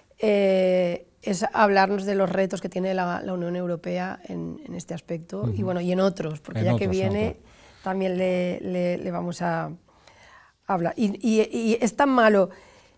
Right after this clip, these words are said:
Speaker 1: eh, que la inteligencia artificial nos deje sin empleo, es precisamente Rodrigo Tarragona,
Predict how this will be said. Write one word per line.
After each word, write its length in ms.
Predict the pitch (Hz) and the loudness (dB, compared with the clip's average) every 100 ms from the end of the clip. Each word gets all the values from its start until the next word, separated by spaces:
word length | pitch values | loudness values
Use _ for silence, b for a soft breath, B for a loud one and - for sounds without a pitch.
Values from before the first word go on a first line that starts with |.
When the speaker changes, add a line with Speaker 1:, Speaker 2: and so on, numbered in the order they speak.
| - | -4
Speaker 1:
eh, 460 | 240 214 208 196 190 | 2 4 6 4 2
que 140 | 220 208 | 2 4
la 180 | 196 | 6
inteligencia 480 | 202 208 190 220 208 | 6 4 2 2 2
artificial 720 | 196 196 - 208 208 - 220 208 | 2 0 -2 -2 -2 4 6 6
nos 100 | 190 | 4
deje 180 | 190 202 | 0 -2
sin 140 | 208 | 0
empleo, 560 | 185 185 185 196 233 359 | 0 0 0 2 0 -4
es 80 | - | -8
precisamente 680 | - 175 208 208 208 214 | -8 -2 2 2 2 2
Rodrigo 400 | 208 208 196 208 | 2 2 2 0
Tarragona, 680 | 214 202 190 202 214 214 285 | 0 0 0 0 2 2 0